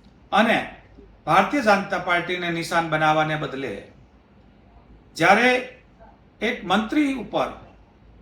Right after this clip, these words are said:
તપાસ ચાલતી હોય, એની તપાસ કોંગ્રેસે કરાવડાવી હોય, ત્યારે યોગ્ય દિશામાં તપાસ ચાલતી હોય, ત્યારે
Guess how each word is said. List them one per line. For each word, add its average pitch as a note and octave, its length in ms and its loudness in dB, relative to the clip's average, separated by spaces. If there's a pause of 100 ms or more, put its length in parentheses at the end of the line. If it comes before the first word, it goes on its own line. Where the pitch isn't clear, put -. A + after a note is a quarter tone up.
(460)
તપાસ C#4 340 4 (120)
ચાલતી F#3 340 2
હોય, - 220 -12 (1200)
એની B3 160 0
તપાસ C4+ 720 2
કોંગ્રેસે C4+ 480 2
કરાવડાવી F3 540 0
હોય, C3+ 180 -4
ત્યારે A2+ 420 -8 (1080)
યોગ્ય A3+ 340 -2
દિશામાં G#3 500 0
તપાસ A#3 440 -2
ચાલતી F#3 320 -6
હોય, E3+ 180 -4
ત્યારે D3+ 500 -4